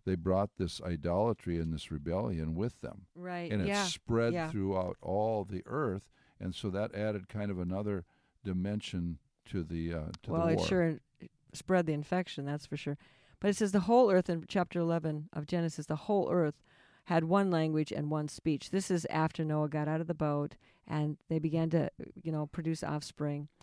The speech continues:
Speaker 2: And Ham basically had four sons, and from all four sons, by the way, we have Cush, Mizraim, Put, and Canaan. From all of them, we get an interesting, uh, uh,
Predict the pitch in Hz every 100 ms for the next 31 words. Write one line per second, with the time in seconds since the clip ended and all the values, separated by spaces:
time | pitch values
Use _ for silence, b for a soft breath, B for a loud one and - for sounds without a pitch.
0 | b b b - 160 151 151 170 165 165
1 | 160 156 165 160 160 151 160 156 156 156
2 | 147 147 147 151 143 143 175 _ _ 202
3 | 185 185 160 - 156 - 160 156 143 147
4 | 147 147 147 143 b b b 160 165 156
5 | 143 - 180 160 - - 165 151 156 156
6 | 151 - b b 175 160 156 - 180 175
7 | 156 147 165 147 - 165 160 147 151 147
8 | - 160 147 180 - 156 151 170 160 -
9 | 151 151 - - 139 147 147 b b b
10 | b b - - -